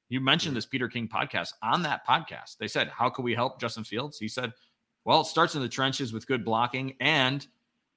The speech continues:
Speaker 1: and the run game." And he, he specifically mentioned getting offensive line players who can, uh, who can block,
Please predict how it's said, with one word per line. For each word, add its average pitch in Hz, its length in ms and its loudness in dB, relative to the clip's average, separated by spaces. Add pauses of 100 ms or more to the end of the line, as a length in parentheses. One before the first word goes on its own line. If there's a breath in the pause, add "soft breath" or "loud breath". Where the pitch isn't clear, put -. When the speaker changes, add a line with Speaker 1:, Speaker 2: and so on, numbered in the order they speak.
Speaker 1:
and 151 420 2
the 156 100 6
run 160 280 6
game." 87 360 -6
And 147 120 0
he, 165 260 -2
he 160 280 -2
specifically 175 640 0
mentioned 147 400 0
getting 127 260 0
offensive 131 460 0
line 117 220 0
players 90 420 -6 (100)
who 131 140 -2
can, 135 320 -4 (680)
uh, 107 200 -2
who 127 100 -4
can 127 160 -4
block, 131 320 2